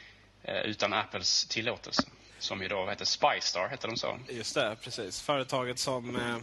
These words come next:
Speaker 2: kom från ingenstans och påstod sig vara jättestora, men som aldrig svarade i telefon.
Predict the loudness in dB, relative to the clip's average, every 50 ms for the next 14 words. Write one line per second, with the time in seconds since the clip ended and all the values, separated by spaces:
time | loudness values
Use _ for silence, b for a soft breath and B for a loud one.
0 | -8 -2 2 4 4 4 4 2 0 2 2 2 0 2 4 4 4 4 2 -2
1 | -4 -2 0 0 0 0 0 0 0 2 2 2 2 0 0 0 -2 -4 -2 -2
2 | -2 -2 -2 0 0 0 0 -2 -2 -4 -4 -2 -2 -2 0 0 0 0 0 -2
3 | -2 0 0 0 0 0 -2 -2 -4 -4 -6 -6 -6 -4 -4 -2 -2 -2 -2 -4
4 | -6